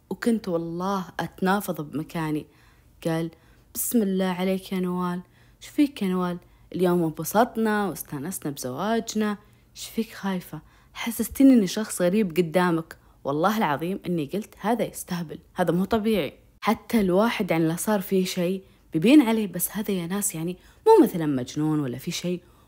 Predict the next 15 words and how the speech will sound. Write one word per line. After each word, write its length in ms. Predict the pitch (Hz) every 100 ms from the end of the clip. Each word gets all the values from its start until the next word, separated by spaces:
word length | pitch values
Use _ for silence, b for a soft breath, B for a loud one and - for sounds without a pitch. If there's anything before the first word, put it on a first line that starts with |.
| b 185
وهو 140 | 220
اللي 120 | 220
يسوي 220 | 156 160
زي 140 | 143 139
كذا 180 | 143 131
بنفسه. 420 | 135 139 - 127
والله 340 | 135 143 170 185
العظيم 340 | 135 143 233 - b b b -
هو 40 |
اللي 120 | 233
يسوي 140 | - 165
ذي 100 | 143
الحركات. 560 | - 131 - 139 143 - b b b -
قلت 180 | 185 208
له: 120 | 196